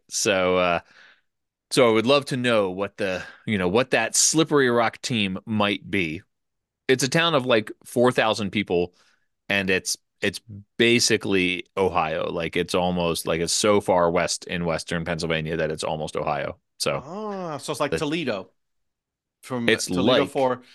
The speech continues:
Speaker 2: Ohio and Michigan.
Speaker 1: Right, right. And it's, yeah, like, right almost to the edge, right o-, on Ohio there. So, and, uh, you and I were texting earlier in the day. We text
Speaker 2: Mm-hmm.
Speaker 1: most days, I
Speaker 2: <laughs>
Speaker 1: think, uh,
Speaker 2: True
Speaker 1: is fair to
Speaker 2: story.
Speaker 1: say. <laughs>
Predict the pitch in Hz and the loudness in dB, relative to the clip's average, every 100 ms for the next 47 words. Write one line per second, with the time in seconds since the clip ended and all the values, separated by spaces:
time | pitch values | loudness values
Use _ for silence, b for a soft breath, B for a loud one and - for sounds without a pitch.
0 | b 143 131 131 127 127 120 117 117 147 | b -2 -2 0 -2 0 -2 -2 -4 -6
1 | - - 90 _ _ _ _ _ _ _ | -8 -14 -20 _ _ _ _ _ _ _
2 | 117 139 135 - - 120 135 - - 107 | 2 4 4 0 -2 2 0 -4 0 2
3 | 101 - 110 120 92 - - 151 175 165 | 2 0 2 2 2 0 -2 2 2 0
4 | 160 151 156 151 151 107 107 107 110 107 | -2 -8 -4 0 2 2 2 0 0 0
5 | 107 110 113 110 113 113 117 101 87 85 | -2 -2 -2 -2 0 0 0 -2 -2 -2
6 | 85 87 82 b b b b b b 120 | -4 -4 -4 b b b b b b 0
7 | 107 98 98 95 127 160 175 143 135 147 | 0 2 2 2 4 4 6 2 2 0
8 | 139 127 123 123 104 98 92 87 90 127 | 0 2 4 4 4 2 0 0 -2 -4
9 | _ 127 135 120 117 110 92 - 92 92 | _ -6 -2 -2 -2 -4 -4 0 0 0
10 | - - 104 90 95 90 - 92 92 - | -4 -6 -4 -4 0 0 2 0 0 0
11 | - 92 92 101 120 - - 165 | 0 0 2 0 -2 -6 -4 -4